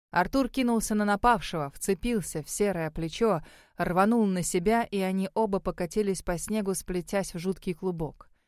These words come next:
Ура извернулся и вонзил когти в бок человека,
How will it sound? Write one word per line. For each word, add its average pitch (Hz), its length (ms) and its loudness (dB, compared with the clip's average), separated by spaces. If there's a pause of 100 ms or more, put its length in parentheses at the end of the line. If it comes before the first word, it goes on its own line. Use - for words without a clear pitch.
(380)
Ура 220 260 6
извернулся 202 880 2
и 190 180 0
вонзил 208 380 2
когти - 340 0
в 180 100 -2
бок 190 220 -2
человека, 170 720 0